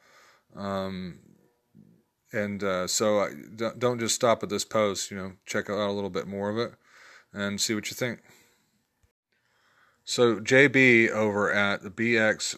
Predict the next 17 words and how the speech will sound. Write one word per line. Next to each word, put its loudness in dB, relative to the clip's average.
black 2
razor 2
dot -4
blogspot -4
dot -6
com, -8
B -2
X 0
black -4
razor -2
dot -4
blogspot -4
dot -4
com, -6
has -6
been -2
doing 0